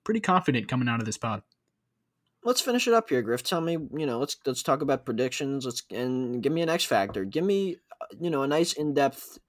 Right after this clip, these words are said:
Speaker 2: um, answer on, on your prediction and, and what will go down in this game. You know, who wins these matchups that we're talking about? You know, the Aaron Donald versus the O-line,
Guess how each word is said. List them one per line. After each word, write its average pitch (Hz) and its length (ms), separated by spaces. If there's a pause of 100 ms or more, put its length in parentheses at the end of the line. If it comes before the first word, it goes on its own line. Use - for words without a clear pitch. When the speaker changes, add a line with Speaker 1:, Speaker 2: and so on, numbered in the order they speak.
(380)
Speaker 2:
um, 123 420
answer 127 420
on, 117 300
on 113 140
your 117 120
prediction 117 600
and, 107 320
and 104 180
what 113 160
will 113 140
go 110 180
down 107 280
in 110 100
this 110 160
game. 107 400 (400)
You 104 80
know, 98 200
who 127 180
wins 110 340
these 101 160
matchups 95 520
that 92 100
we're 95 80
talking 92 320
about? 90 340
You 98 100
know, 90 120
the 90 120
Aaron 104 240
Donald 98 380
versus 98 320
the 98 160
O-line, 98 500